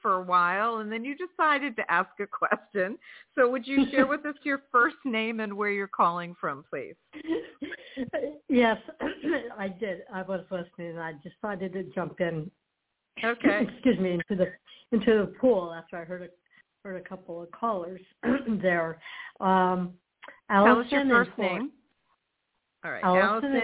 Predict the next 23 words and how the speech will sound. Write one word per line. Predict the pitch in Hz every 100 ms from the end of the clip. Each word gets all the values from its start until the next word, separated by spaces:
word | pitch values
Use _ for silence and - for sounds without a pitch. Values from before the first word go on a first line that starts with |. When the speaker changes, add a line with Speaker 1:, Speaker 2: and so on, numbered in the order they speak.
| 220
Speaker 2:
in | -
Florida. | 202 190 175 - _ _ _ _ -
Speaker 1:
in | 190 185 180 -
Florida. | 165 165 160 127 -
Okay. | 196 202 214 127 - - -
And | 220 220
Allison, | 214 214 226 240 254 233
if | 214
Speaker 2:
Yeah. |
Speaker 1:
you | 226
would | 226 220
like | 214 220
Rosemary | 202 208 220 208 208 202
to | 214
do | 180 196 196 196 190 196 196 -
a, | 180 180 180 180 180
Speaker 2:
Yep. | 202 196
Speaker 1:
um, | 180 175 170 170 165 185 _ _ - -
a | 185 -
chart, | 196 196 277
Speaker 2:
Yep. | 220 -
Speaker 1:
please | 226 226 -
give | 220